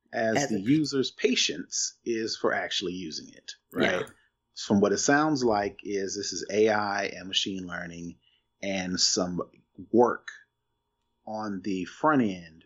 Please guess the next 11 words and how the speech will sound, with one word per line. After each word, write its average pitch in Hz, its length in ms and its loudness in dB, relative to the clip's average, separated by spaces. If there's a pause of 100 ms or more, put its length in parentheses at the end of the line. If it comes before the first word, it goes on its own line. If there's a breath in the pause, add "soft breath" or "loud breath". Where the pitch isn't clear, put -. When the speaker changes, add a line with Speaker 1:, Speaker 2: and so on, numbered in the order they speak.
(160)
Speaker 1:
for 98 200 -4
the 87 120 -10
user. 101 580 -6 (460)
The 92 140 -2
app 120 280 2
then 110 360 -2
kinda 104 280 -2
learns 143 560 0
who 117 120 -8
you 107 300 -4
are, 117 580 -4